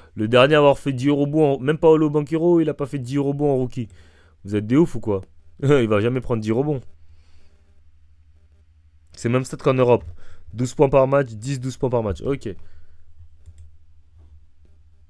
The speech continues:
Euh... Ouais, je pense pas qu'il va être dans le cinq de départ. Ah, Dyson Daniels,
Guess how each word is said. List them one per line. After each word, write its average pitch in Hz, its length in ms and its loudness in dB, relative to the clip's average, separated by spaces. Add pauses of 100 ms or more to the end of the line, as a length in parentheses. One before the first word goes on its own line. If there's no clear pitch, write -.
(840)
Euh... 95 580 -14 (800)
Ouais, - 240 -12
je 92 140 -8
pense 104 200 -4
pas 127 140 0
qu'il 117 140 -6
va 104 80 0
être 101 80 -4
dans 98 80 -4
le 98 60 -8
cinq 107 160 -10
de 101 100 -6
départ. 98 320 -8
Ah, 160 100 4
Dyson 139 280 4
Daniels, 156 280 2